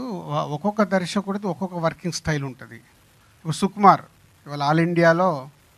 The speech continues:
టాప్ త్రీ డై-, దర్శకుల్లో మా సుకుమార్ ఒకడు, నాకు చాలా గర్వంగా ఉంది. అలాగే మా బన్నీ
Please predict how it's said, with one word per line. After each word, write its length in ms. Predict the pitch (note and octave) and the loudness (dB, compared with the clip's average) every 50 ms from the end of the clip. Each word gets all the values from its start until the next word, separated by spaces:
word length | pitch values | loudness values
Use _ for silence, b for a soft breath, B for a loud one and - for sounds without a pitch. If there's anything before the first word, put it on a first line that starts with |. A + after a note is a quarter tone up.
| _ _ _ _ _ _ _ _ _ - | _ _ _ _ _ _ _ _ _ -2
టాప్ 240 | D#3+ D#3+ - - - | -2 -2 -2 -4 -8
త్రీ 180 | - E3 E3 | -6 -6 -4
డై-, 320 | D3 D3+ D3+ D#3 D#3+ D3 C#3 | -4 -4 -4 -4 -6 -6 -6
దర్శకుల్లో 720 | C#3+ C#3 C3+ C3+ D3 C#3+ D#3 D3+ D3 E3 F#3 F3 C#3+ C3 C3 | -6 -6 -4 -6 -8 -8 -10 -12 -10 -8 -8 -8 -8 -10 -12
మా 100 | C#3 C3+ | -14 -14
సుకుమార్ 420 | B2+ - D3+ C3 - D#3+ D#3 D3+ C#3 | -12 -12 -14 -12 -4 -2 0 0 0
ఒకడు, 280 | B2+ - - A#2 A2+ A#2 _ - - | -2 -6 -8 -14 -14 -14 _ -12 -12
నాకు 180 | F3 D#3+ - | -12 -8 -8
చాలా 120 | F3 E3 D#3 C3+ | -8 -8 -4 -2
గర్వంగా 360 | D3 C#3+ D3+ D#3 D#3 D3+ C#3 B2 | -2 0 4 2 2 2 0 -6
ఉంది. 160 | A2 G#2 G#2 _ _ _ _ _ _ _ _ _ _ _ _ _ _ _ _ _ _ _ _ _ _ _ _ _ _ _ _ _ - - | -12 -16 -20 _ _ _ _ _ _ _ _ _ _ _ _ _ _ _ _ _ _ _ _ _ _ _ _ _ _ _ _ _ -8 -2
అలాగే 260 | D#3 E3 E3 D#3+ F3 | 0 2 2 2 2
మా 260 | D#3+ D#3+ D3+ C#3 B2 B2 C#3+ | 2 0 0 0 -2 -4 -2
బన్నీ 320 | D3 E3 E3+ D#3 C3+ A2 | -2 0 0 -2 -2 -4